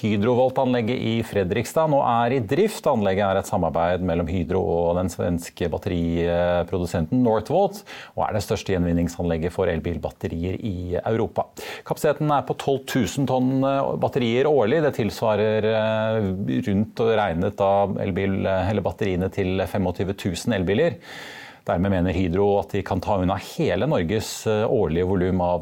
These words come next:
brukte elbilbatterier. Og, eh, selv om det ikke ble noe av Hydros planer om en batterifabrikk, eh, i samarbeid med Panasonic og Equinor,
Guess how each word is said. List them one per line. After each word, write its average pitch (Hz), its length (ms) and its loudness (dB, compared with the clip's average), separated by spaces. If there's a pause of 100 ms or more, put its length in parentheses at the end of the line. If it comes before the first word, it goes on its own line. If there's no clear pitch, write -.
(140)
brukte - 400 -6
elbilbatterier. 85 1400 -6
Og, 98 380 -2
eh, 92 40 0
selv 95 240 -2
om 95 60 -2
det 95 120 -2
ikke 92 120 -4
ble 98 100 2
noe 98 140 2
av 90 80 0
Hydros 85 260 0
planer 92 380 0
om 95 100 2
en 95 80 0
batterifabrikk, 92 960 -4
eh, 117 240 2
i 117 60 2
samarbeid 101 420 2
med 101 120 0
Panasonic 104 480 0
og 113 120 0
Equinor, 156 380 2